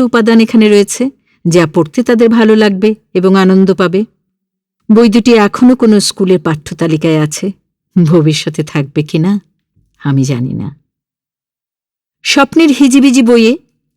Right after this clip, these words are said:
স্থান, বাস্তব আর কল্পনা মিলিয়ে এক হিজিবিজি জগতের সৃষ্টি করার চেষ্টা করেছি।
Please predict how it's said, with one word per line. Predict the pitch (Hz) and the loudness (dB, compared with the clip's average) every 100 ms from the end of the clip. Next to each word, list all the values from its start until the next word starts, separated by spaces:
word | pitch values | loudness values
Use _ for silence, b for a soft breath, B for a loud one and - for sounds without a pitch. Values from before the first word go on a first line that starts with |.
| _ | _
স্থান, | - - - 196 202 226 214 | -12 -8 -2 0 4 4 4
বাস্তব | 185 180 - 226 226 | 0 -2 -2 -2 -2
আর | 185 | -4
কল্পনা | 185 175 156 185 185 | -2 -2 0 0 0
মিলিয়ে | 180 180 202 247 - _ _ _ _ _ _ _ _ _ - | 0 0 0 -2 -6 _ _ _ _ _ _ _ _ _ -8
এক | 233 - _ | -8 -10 _
হিজিবিজি | - 269 254 262 247 240 | -6 -2 0 0 0 0
জগতের | 196 165 170 180 156 | 0 -2 -2 -4 -4
সৃষ্টি | - 180 - - | -6 -6 -6 -8
করার | 156 156 151 | -6 -4 -4
চেষ্টা | 160 151 - | -6 -8 -10
করেছি। | 143 151 147 - | -10 -10 -10 -12